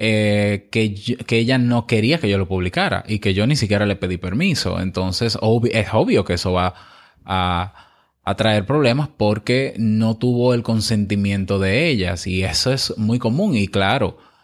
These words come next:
eh, que la intención haya sido buena, que yo lo haya hecho con buenas intenciones o demás, o, o decir algo de ella, o colocar una foto, o,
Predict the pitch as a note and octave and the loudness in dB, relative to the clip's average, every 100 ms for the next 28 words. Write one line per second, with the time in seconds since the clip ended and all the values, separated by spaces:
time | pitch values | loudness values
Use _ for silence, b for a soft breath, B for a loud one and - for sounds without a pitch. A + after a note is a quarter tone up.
0 | b - G2 - G#2 A2 G#2+ A2 G#2 A2+ | b -16 -10 -2 0 2 0 0 0 0
1 | A#2+ C#3 C#3 - C3+ C#3 C#3 C#3 C3 C3 | 0 2 0 0 0 2 2 2 2 2
2 | B2+ B2 G2+ G2+ G#2+ A2 A2 A2 A2 G#2 | 2 0 0 2 2 2 2 0 -2 0
3 | G2+ G2+ G#2 G#2+ A2 G2+ G#2 G#2+ G#2+ A2+ | 0 0 0 0 -2 -2 -2 0 0 0
4 | A2+ G#2 G2+ G#2+ G#2+ G2 G2+ G2 G#2+ A2 | 0 0 0 0 0 2 0 0 0 2
5 | A2+ A2+ A2+ G#2+ G#2 G#2+ G2 G2 F#2 G2+ | 2 2 4 4 4 0 0 -4 -2 0
6 | A2 A2 - G#2 G#2 G2+ G2 - G#2 | 0 0 -2 -4 -2 -4 -4 -4 -4